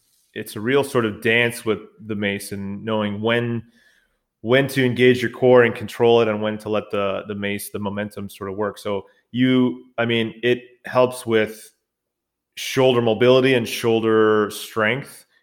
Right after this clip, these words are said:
and rotator cuff strength. Basically, that mace, is, as it starts traveling, it's trying to pull your joints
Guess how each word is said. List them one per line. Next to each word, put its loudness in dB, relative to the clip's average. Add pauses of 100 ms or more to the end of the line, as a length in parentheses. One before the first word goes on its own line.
and -4
rotator -4
cuff -6
strength. -8
Basically, 0
that 2
mace, -2
is, -12
as -4
it -10
starts -4
traveling, 0 (380)
it's -6
trying -2
to -6
pull -2 (320)
your -2
joints 0